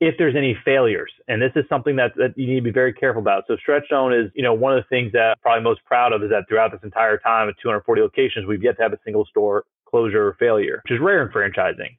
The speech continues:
Most franchises will, will kinda really cloak that or cover that up, and they'll talk about, they'll say, "Hey, Alex, guess what? We've sold, you know, two hundred fifty licenses." First question need to be coming out is, "Okay, Alex, that's great that you've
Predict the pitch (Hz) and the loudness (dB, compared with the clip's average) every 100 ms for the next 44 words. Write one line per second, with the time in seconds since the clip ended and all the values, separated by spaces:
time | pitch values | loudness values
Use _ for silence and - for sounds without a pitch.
0 | - 135 139 131 - 165 180 - 135 123 | -8 -2 0 -2 -2 -2 -2 0 2 2
1 | 117 117 120 113 120 113 107 95 113 - | 2 0 0 -2 0 2 2 0 -4 -4
2 | 131 127 117 107 113 127 139 139 123 - | -2 0 0 0 0 0 2 2 -2 -4
3 | - 127 123 131 120 113 - 127 110 107 | 0 0 0 0 0 -2 -2 -2 0 0
4 | 151 185 - 117 110 - 139 143 117 113 | 0 -2 -2 -2 -2 0 -2 -2 -2 0
5 | 120 120 - 117 110 120 110 151 120 120 | 2 0 -2 -6 -2 0 2 2 4 2
6 | 120 - 123 - 123 107 120 117 - 117 | 0 -2 -6 0 0 0 -2 -4 -2 2
7 | 110 107 101 - 117 101 92 - - 156 | 4 4 0 -6 -4 -4 -4 -8 -2 0
8 | 143 123 104 123 - 120 107 104 - 95 | 0 0 -2 -4 -2 0 2 0 -2 -14
9 | - - - 151 - 139 123 131 120 123 | -8 -6 0 -2 0 -2 -2 -2 -2 -2
10 | 113 123 113 113 120 117 101 - 131 113 | -2 -2 -2 2 2 2 0 0 0 2
11 | 117 - 113 110 123 127 113 | 0 0 -4 -2 0 0 -2